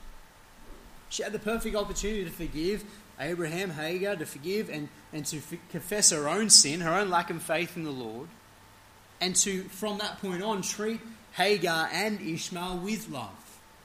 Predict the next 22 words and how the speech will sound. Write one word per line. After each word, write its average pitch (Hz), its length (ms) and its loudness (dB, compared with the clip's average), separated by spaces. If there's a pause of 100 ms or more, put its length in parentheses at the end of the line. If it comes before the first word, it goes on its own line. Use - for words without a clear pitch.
(560)
Treat 208 280 0
them 208 180 0
with 208 260 2
respect 170 480 6
from 151 200 -6
that 147 220 6
point 139 220 0
on. 107 120 -10 (1300)
But 165 100 -10
instead, 175 400 4
here 190 180 4
we 175 80 2
see - 160 8
that 175 140 0
Sarah 185 320 4
had 147 120 0
not 175 200 -2
truly 180 360 2
dealt 151 260 2
with 143 120 -4
this 123 160 -2
sin. 127 520 -2